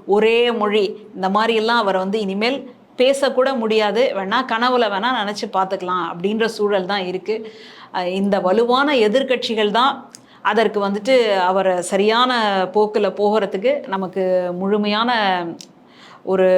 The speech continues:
கட்டமைப்போட இருக்கும். அதை போல இப்போ கூட்டணியில இருக்காங்க இல்லையா, அவங்களும் ஓரளவு மாநிலத்தினுடைய உரிமைகளை பத்தி பேசணும்.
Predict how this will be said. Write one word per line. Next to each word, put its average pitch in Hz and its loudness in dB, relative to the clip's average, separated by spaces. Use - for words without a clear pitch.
கட்டமைப்போட 240 0
இருக்கும். 233 -2
அதை 233 2
போல 262 2
இப்போ 240 -2
கூட்டணியில 254 0
இருக்காங்க 208 -2
இல்லையா, 190 0
அவங்களும் 269 2
ஓரளவு 247 2
மாநிலத்தினுடைய 214 0
உரிமைகளை 208 -2
பத்தி 196 -8
பேசணும். 175 -8